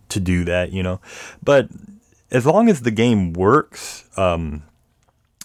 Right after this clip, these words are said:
uh, whether or not it can save, that can be fixed. You know, the battery can be replaced. So as long as the game is still in working order,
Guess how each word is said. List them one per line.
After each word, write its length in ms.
uh, 320
whether 440
or 60
not 160
it 40
can 160
save, 760
that 260
can 160
be 160
fixed. 600
You 100
know, 100
the 100
battery 340
can 140
be 100
replaced. 600
So 300
as 100
long 180
as 80
the 60
game 220
is 80
still 240
in 80
working 360
order, 360